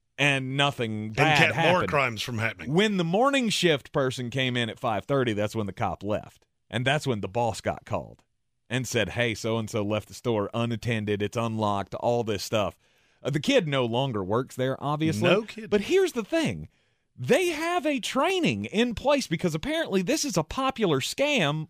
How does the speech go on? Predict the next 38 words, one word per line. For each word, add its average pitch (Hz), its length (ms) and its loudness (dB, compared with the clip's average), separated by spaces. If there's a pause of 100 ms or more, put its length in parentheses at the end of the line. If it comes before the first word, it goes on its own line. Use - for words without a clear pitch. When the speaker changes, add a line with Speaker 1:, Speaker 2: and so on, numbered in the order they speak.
Speaker 1:
with 190 180 -2
gas 320 300 2
stations - 600 -6 (580)
that 170 200 0 (120)
they, 107 280 -4
people 120 380 -6
will 220 140 -2
call, 208 460 0 (340)
they'll 120 180 0
look 135 220 0
up - 120 0
the - 80 -8
corporate 190 400 -2
structure 233 420 0
online 269 560 2
somehow, 107 580 -2 (380)
get 175 240 0
the 254 60 0
names 208 400 0
of 220 120 0
bosses, 190 640 0 (140)
and 214 140 4
then 240 140 2
convince 240 580 -4 (140)
people 226 340 0
to 214 320 -2 (460)
transfer 233 500 2
them 220 140 4
money 247 300 2
in 190 100 4
the 208 80 2
middle 208 220 6
of 208 80 4
the 214 80 2
night 254 240 -2
when 220 120 4
nobody's 233 360 0
looking. 320 400 -2